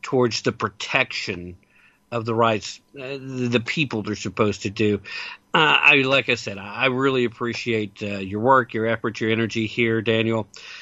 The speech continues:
Uh, real quick, please let everybody know where they, they can find your work again. Let them know where they can find the book, share the websites again.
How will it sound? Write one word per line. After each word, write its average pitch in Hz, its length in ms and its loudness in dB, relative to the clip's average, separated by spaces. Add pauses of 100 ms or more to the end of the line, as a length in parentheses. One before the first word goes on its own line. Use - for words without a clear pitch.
(120)
Uh, 113 320 0
real 135 300 6
quick, 127 320 0
please 170 300 0
let 143 180 2
everybody 147 520 0
know 135 200 0
where 127 180 0
they, 123 160 -2
they 120 580 -4
can 113 180 0
find 120 400 2
your 123 100 2
work 113 240 4
again. 117 380 2 (280)
Let 127 120 2
them 131 100 2
know 127 140 2
where 123 140 2
they 117 120 0
can 110 140 -8
find 117 260 -2
the 110 60 -6
book, 151 340 4
share 127 260 -2
the 110 120 -4
websites 123 680 2
again. 123 600 0